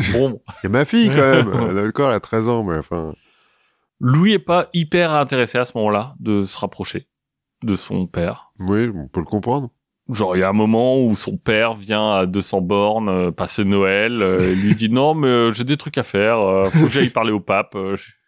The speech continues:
Speaker 2: Désolé, hein, mais
Speaker 1: Bon, tu
Speaker 2: j'avais déjà rendez-vous.
Speaker 1: <laughs> C'est ça.
Speaker 2: Faut prévenir en avance la prochaine fois.
Speaker 1: Mais il aurait peut-être mieux fait de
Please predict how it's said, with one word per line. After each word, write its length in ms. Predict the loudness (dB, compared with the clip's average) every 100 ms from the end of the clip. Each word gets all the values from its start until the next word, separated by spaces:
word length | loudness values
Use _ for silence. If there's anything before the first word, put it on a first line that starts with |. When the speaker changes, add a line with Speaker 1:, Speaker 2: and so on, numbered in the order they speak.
| _ -12 -12 _ _ _ _ -4
Speaker 2:
Désolé, 480 | 0 2 2 2 2
hein, 140 | 0
mais 240 | -2 -6 -10 _ -8
Speaker 1:
Bon, 200 | 0 0
tu 60 | 2
Speaker 2:
j'avais 160 | 2 2
déjà 140 | 2
rendez-vous. 680 | 2 2 2 2 4 4 4 2 -4
Speaker 1:
<laughs> 200 | -14 -18
C'est 140 | -10 -8
ça. 160 | -2
Speaker 2:
Faut 100 | -2
prévenir 380 | 2 0 2 2
en 80 | 2
avance 380 | 2 2 0 0
la 80 | 0
prochaine 320 | 2 0 -2
fois. 200 | -2 -2 -2 -8 _ _ _ _ _ _ _ _ _ _ _ _
Speaker 1:
Mais 120 | 0
il 80 | 2
aurait 120 | 2
peut-être 280 | 0 -2 -4 0
mieux 240 | 4 4
fait 320 | 2 2 2
de 840 | 2 2 4 4 4 2 2 2